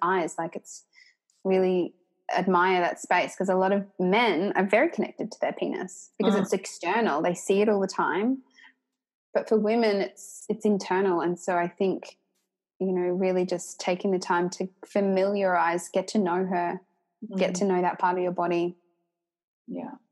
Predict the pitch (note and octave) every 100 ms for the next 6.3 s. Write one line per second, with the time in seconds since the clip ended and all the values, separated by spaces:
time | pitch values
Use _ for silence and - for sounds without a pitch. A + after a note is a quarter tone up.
0 | - G#3 A3 D4 F#3 A3+ A3+ E4 E4+ A#3+
1 | C4+ G3 F3 A3+ A3+ C4+ B3+ A#3+ A3+ G#3+
2 | G#3 A#3 A3 F#3 - F3+ F#3 F#3 F3+ F3+
3 | F3+ - - - - _ - G#3 - G3+
4 | E3+ E3 G3 C4 - _ _ _ _ _
5 | _ _ _ - - A3 G3+ G3 G3 F#3
6 | F3+ F#3